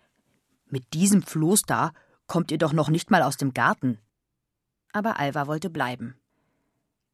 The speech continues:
Natürlich kam ihr Saturia so seltsam vor wie Urania, mindestens. Aber manchmal kommen einem die Leute eben komisch vor,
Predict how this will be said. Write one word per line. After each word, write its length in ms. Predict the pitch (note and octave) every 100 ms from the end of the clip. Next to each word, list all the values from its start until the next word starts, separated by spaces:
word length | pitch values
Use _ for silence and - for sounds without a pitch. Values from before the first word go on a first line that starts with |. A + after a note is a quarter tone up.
| _
Natürlich 600 | A#2+ - - G#3 A3 F3
kam 260 | - D3 C#3+
ihr 100 | C3+
Saturia 600 | C3 - F#3+ F#3 E3+ C#3+
so 120 | C#3+
seltsam 460 | C3+ D3 D#3+ D3+ D3
vor 220 | - D#3
wie 100 | D3+
Urania, 640 | C3 B2 D3+ F3+ - G#2+ _ _ _ _
mindestens. 760 | C#3+ F#3+ E3+ - - F2+ - - _ _ _ _ _ _ _ _ _ -
Aber 180 | F3 G3+
manchmal 440 | G3 A3+ B3 B3
kommen 320 | - A#3+ A#3+
einem 180 | - A3+
die 100 | G#3
Leute 320 | F#3 E3+ F#3+
eben 240 | - A3+ A#3+
komisch 400 | - D#4+ E3 -
vor, 300 | C#3 C3+